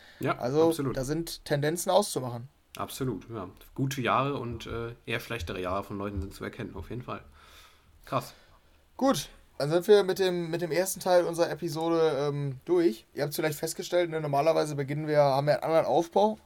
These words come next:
Speaker 2: Heute wollten wir mal mit den Awards reinstarten, ähm, weil das ja wahrscheinlich so das Größte in dieser Folge ist. Ähm, ja, aber jetzt kommen wir auch mal zu dem, zu dem
Speaker 1: Das ist,
Speaker 2: üblichen Teil, die
Speaker 1: das ist
Speaker 2: News
Speaker 1: jetzt
Speaker 2: und die
Speaker 1: aber,
Speaker 2: Musik, ne?
Speaker 1: genau, das ist aber kein schlauer Spannungsbogen, den du hier geschlagen hast.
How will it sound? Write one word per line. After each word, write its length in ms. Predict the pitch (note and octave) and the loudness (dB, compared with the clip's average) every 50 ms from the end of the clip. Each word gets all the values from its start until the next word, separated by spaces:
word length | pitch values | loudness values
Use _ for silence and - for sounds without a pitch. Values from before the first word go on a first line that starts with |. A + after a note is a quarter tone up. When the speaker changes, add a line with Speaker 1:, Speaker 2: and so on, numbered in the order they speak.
| - - | -4 2
Speaker 2:
Heute 280 | C3+ C#3+ D#3+ E3+ F#3 | 4 4 6 6 6
wollten 200 | D#3+ E3 D#3+ D#3+ | 6 6 6 6
wir 120 | E3 E3 D#3+ | 4 0 4
mal 180 | D#3+ D#3 D#3 D3+ | 8 8 8 8
mit 100 | D3+ D3 | 8 2
den 260 | D3+ D3 D3 C#3+ - - | -2 -2 -2 -4 -4 -2
Awards 480 | - C#3 C3+ C#3 D#3 F3 E3+ - - | -2 0 2 4 4 4 4 2 -2
reinstarten, 640 | - D3 D#3 E3+ E3+ - - D#3+ D#3+ D3+ D3+ - A3 - - - - - - - - | 0 0 0 0 -2 0 4 6 6 4 4 -2 -12 -12 -18 -20 -20 -20 -20 -18 -8
ähm, 440 | - B2 C#3 C#3 C#3 C#3 C3+ C3 - - - | 0 0 2 2 2 -2 -6 -6 -10 -10 -4
weil 180 | A#2 C3 C3+ | -2 0 2
das 200 | C3 C#3+ D3 D3 | 2 2 2 4
ja 300 | D#3 C#3+ C3+ C#3 C3 C#3 - | 2 4 4 4 2 0 -2
wahrscheinlich 460 | A2 C3 C3+ - D#3 D#3 D3+ D3+ C#3+ | -4 -4 2 4 4 4 4 0 -2
so 140 | D3+ D3 C#3+ | 0 0 0
das 260 | C#3 D3 C#3+ C#3 - | 2 2 0 0 -2
Größte 360 | - C#3 D3 E3+ E3 E3 - | -4 0 0 0 0 0 -2
in 280 | D#3+ D3+ D3+ C3+ C#3 D3 | -2 -2 -2 -6 -6 -6
dieser 200 | D#3 D3+ D#3+ D3+ | -2 0 0 0
Folge 260 | C#3+ D#3 D3 D3+ D3 D3+ | 0 0 -2 -2 -2 -2
ist. 320 | B2 C#3 D#3 D#3 - - - - - - - - _ - - | -2 -4 -4 -6 -12 -16 -20 -20 -20 -20 -20 -20 _ -8 0
Ähm, 420 | A#2 C3+ C3+ C3+ C3+ C3+ C3 B2+ B2 - - | 4 6 6 6 4 -2 -6 -6 -8 -10 -6
ja, 260 | C#3 D3 D3 B2+ A2 - | 0 2 2 2 2 -2
aber 220 | - A#2 C3 C3+ | -2 0 0 2
jetzt 180 | C3+ C#3 C#3+ - | 2 0 -2 -4
kommen 180 | - E3+ E3 D#3+ | -4 -4 0 2
wir 80 | D#3+ | 2
auch 100 | D#3 D#3 | 2 2
mal 180 | D#3 D#3 D#3 D#3 | 2 0 0 0
zu 120 | - D#3 C#3+ | -2 -6 -4
dem, 420 | D3 D3 D3 C#3+ C#3+ C#3+ C#3 C#3 - _ - | -2 -2 -2 -2 -4 -4 -4 -6 -10 _ -14
zu 160 | - - C#3 | -6 -6 -4
dem 140 | C#3 C#3+ C#3+ | -4 -4 -4
Speaker 1:
Das 80 | - | -4
ist, 80 | - - | -4 0
Speaker 2:
üblichen 260 | - E3+ D3+ D3 D3 | 0 0 0 -2 -6
Teil, 420 | - - D3+ D3+ D3+ D#3 D#3 D#3 - - | 0 4 4 4 4 4 0 -4 -6 -8
die 80 | C3+ | -4
Speaker 1:
das 100 | B2 A2 | -2 0
ist 60 | C#3+ D3+ | 2 4
Speaker 2:
News 100 | - - C3 | 4 4 4
Speaker 1:
jetzt 20 | B2 | 2
Speaker 2:
und 60 | A2+ | 2
die 40 | A2 | 2
Speaker 1:
aber, 100 | A2 G#2+ | 2 2
Speaker 2:
Musik, 340 | - D3 C#3+ E3 E3 - - | 0 -2 -2 -2 -4 -6 -8
ne? 160 | B2+ C3+ D3+ - _ - - _ _ _ _ - - | -10 -10 -10 -12 _ -20 -20 _ _ _ _ -10 -6
Speaker 1:
genau, 240 | A#2 A2+ A#2 A2 | -4 -2 0 0
das 160 | F#2+ G2 F#2+ - | -2 -2 -4 -4
ist 160 | A2+ A2 A2 | -4 -4 -2
aber 160 | A#2+ A#2 A2 | 0 0 0
kein 180 | A2 - B2+ A#2 | 0 0 -2 -2
schlauer 260 | A2+ - B2 A2+ A2 A2 | 0 0 0 0 0 -2
Spannungsbogen, 640 | - - - A#2+ A#2+ G#2+ G#2 - - G2 G2 F#2+ | -4 -8 -8 -6 -6 -6 -6 -4 -6 -4 -4 -4
den 100 | G2 F#2+ | -6 -6
du 60 | F#2+ | -6
hier 120 | F2+ F#2+ F#2+ | -6 -6 -6
geschlagen 380 | F2+ - - F#2 F2+ F2+ F2+ | -6 -6 -6 -6 -6 -6 -8
hast. 160 | F2+ F2 - | -10 -10 -12